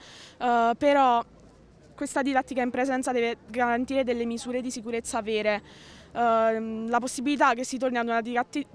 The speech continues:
ad una didattica a distanza è molto, è molto alta. Eh, in quel caso noi vogliamo essere ascoltati come studenti, perché, eh, quando è stata attuata per la prima volta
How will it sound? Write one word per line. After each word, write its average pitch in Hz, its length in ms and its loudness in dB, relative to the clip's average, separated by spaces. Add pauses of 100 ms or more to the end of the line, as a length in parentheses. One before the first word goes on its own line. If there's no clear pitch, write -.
ad 240 160 -2
una 233 160 2
didattica 254 460 -4
a 254 40 -2
distanza 240 440 -2
è 214 40 0
molto, 226 680 2
è 226 60 4
molto 226 340 -2
alta. 240 500 2 (320)
Eh, 240 300 4
in 254 80 0
quel 277 180 0
caso 269 280 -2
noi 262 160 0
vogliamo 254 340 2
essere 247 400 0
ascoltati 233 640 0
come 233 160 -2
studenti, 220 640 -6 (340)
perché, 254 560 4
eh, 220 380 2
quando 254 220 0
è 285 40 0
stata 233 360 0
attuata 233 420 0
per 233 140 -2
la 220 100 0
prima 240 220 -2
volta 247 500 4